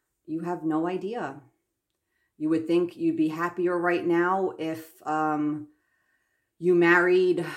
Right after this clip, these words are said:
your college boyfriend instead of your husband now,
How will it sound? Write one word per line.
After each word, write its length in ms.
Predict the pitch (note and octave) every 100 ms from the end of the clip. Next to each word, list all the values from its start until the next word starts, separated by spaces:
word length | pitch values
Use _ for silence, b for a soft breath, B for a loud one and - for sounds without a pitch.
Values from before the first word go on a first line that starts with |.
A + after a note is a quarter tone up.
| B
your 200 | E3+ F3+
college 460 | E3+ F#3+ F#3+ G3 -
boyfriend 420 | F#3+ F#3 F3+ F3
instead 300 | E3+ E3+ F3
of 140 | E3+
your 100 | D#3+
husband 460 | D#3 E3+ D#3+ E3 E3
now, 480 | E3+ C#3+ C3 -